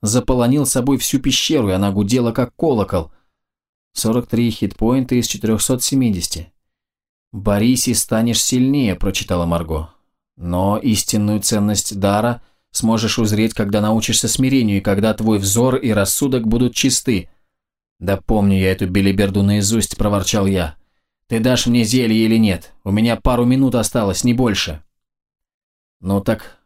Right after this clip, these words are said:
помолчи ты эти пару минут», отмахнулась Марго. Снова подняла мою руку, рассматривая татуировку, потом вдруг рассмеялась.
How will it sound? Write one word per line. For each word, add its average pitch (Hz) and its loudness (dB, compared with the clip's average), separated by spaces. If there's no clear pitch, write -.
помолчи 117 0
ты 107 0
эти 92 -2
пару 90 0
минут», 92 0
отмахнулась 92 0
Марго. 98 -2
Снова 143 2
подняла 117 2
мою 107 2
руку, 139 0
рассматривая 113 0
татуировку, 110 -2
потом 147 0
вдруг 120 0
рассмеялась. 113 0